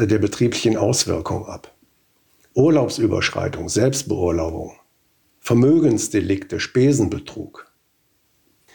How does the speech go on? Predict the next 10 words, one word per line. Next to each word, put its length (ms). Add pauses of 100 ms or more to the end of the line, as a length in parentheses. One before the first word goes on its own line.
(200)
Verrat 560
von 200
Geschäfts- 420
und 140
Betriebsgeheimnissen, 1160 (920)
Verstöße 580
gegen 200
die 80
betriebliche 680
Ordnung, 500